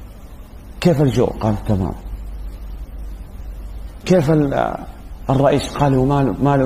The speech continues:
ومال الرئيس؟ أنا في نعمة. الله يغني عنا ويغنينا عنه. أنا ما أطلب من الرئيس شيء". "لماذا؟" قال: "لأن الجنة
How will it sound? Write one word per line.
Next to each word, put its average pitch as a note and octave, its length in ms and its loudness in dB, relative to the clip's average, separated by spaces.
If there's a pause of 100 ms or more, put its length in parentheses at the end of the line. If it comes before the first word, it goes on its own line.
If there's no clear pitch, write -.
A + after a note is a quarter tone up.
(120)
ومال A#2+ 240 4
الرئيس؟ F#2+ 540 -2 (280)
أنا C3 120 4
في A#2 160 2
نعمة. F#2+ 300 0 (4000)
الله C#3+ 280 8
يغني C3 380 6
عنا D3 520 2 (140)
ويغنينا A#2 420 4
عنه. D2 260 -2 (2000)
أنا D3 120 6
ما D3 220 6
أطلب A#2 260 2
من G#2 120 4
الرئيس F#2 320 2
شيء". - 180 -6 (160)
"لماذا؟" E3 580 4 (1000)
قال: G#2+ 160 2
"لأن A#2+ 300 4
الجنة C#3+ 540 4